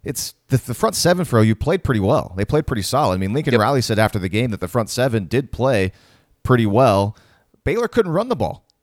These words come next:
Speaker 1: Uh, Baylor just could not run the football. I believe they were, uh, around seven, uh, sixty yards. I mean, av-, as a team, averaged less than two yards per carry.
Speaker 2: One point seven yards per carry.
Speaker 1: I mean,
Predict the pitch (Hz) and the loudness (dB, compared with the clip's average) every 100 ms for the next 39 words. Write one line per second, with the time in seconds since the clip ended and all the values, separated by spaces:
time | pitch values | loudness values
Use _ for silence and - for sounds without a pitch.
0 | _ 87 101 113 - 147 208 156 151 - | _ -16 -16 -10 -4 0 0 -2 -4 -4
1 | 123 135 143 143 123 202 - 87 90 92 | -2 -2 -2 -6 -6 -6 0 0 0 0
2 | 117 104 104 110 110 104 - 101 101 101 | -2 -4 -4 0 0 -2 -4 -12 -10 -4
3 | 101 92 - - 127 131 135 - 117 - | -4 -4 -8 -6 -4 -4 -8 -10 -14 -12
4 | - - - 151 123 110 135 165 160 107 | -12 -10 -8 -4 0 2 0 -2 -6 -4
5 | 110 98 117 110 98 117 113 - 123 135 | -4 -2 -4 -6 -8 -6 -4 -6 -6 -4
6 | 110 113 110 98 - - _ _ - 127 | -2 -2 -4 -6 -12 -20 _ _ -4 -2
7 | - 101 - 147 113 107 139 - 95 - | -2 -6 -6 -2 0 0 -2 -6 -8 -8
8 | 92 131 208 180 104 123 117 113 120 - | -6 -6 -8 -4 -2 -2 -2 -2 -2 0
9 | 104 107 90 101 101 80 - 85 82 73 | 0 0 -4 -6 -6 -10 -10 -8 -8 -6
10 | 123 139 135 | -4 -2 -4